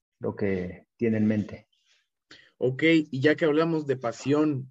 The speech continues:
Speaker 2: eh, en entrevistas y, y pláticas que, que escuché que has tenido a lo largo de,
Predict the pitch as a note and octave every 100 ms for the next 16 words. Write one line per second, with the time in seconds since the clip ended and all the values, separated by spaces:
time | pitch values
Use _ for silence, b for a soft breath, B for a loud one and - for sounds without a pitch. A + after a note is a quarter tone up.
0 | - A2+ A2+ A2 G#2 - A2 A2 G#2+ A2+
1 | B2 B2 A#2+ A2 G2+ G2+ G#2 A2+ - A2
2 | G#2 - G2 F#2 - _ G#2 - G2 -
3 | A#2 A2+ A2 - G#2 G2 G#2 G#2 F#2 F#2
4 | G2+ G#2 G2 F2+ E2